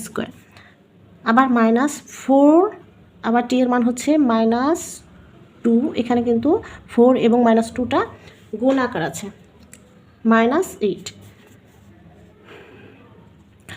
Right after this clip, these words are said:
So এখন যদি আমরা হচ্ছে মাইনাস টুটাকে পাওয়ার মানে হচ্ছে ভাঙাই, মানে মাইনাস টুটাকে কিউব যদি ভাঙাই, তাহলে কিন্তু আমাদের মাইনাস এইট আসে। হুম, এবার এই,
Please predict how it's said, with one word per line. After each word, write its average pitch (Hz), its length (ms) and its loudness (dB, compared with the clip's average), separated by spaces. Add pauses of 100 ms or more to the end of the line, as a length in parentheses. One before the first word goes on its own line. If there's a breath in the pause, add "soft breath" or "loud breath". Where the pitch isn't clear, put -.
(300 loud breath)
So 285 80 2 (200)
এখন 381 260 4
যদি 339 160 6
আমরা 302 180 4
হচ্ছে 302 200 -2 (200)
মাইনাস 285 320 4 (140)
টুটাকে 302 560 0 (160)
পাওয়ার 247 320 6 (380 loud breath)
মানে 220 180 2
হচ্ছে 233 160 -2 (100)
ভাঙাই, 226 260 2 (120)
মানে 233 100 0 (200)
মাইনাস 233 280 0
টুটাকে 247 340 -2
কিউব 247 240 2
যদি 247 100 2 (120)
ভাঙাই, 233 300 0
তাহলে 240 300 0
কিন্তু 247 240 -4
আমাদের 240 280 0 (500 loud breath)
মাইনাস 254 480 4 (260)
এইট 254 220 0
আসে। - 200 -8 (340)
হুম, 403 180 0 (680 loud breath)
এবার 311 220 4 (260)
এই, 339 80 8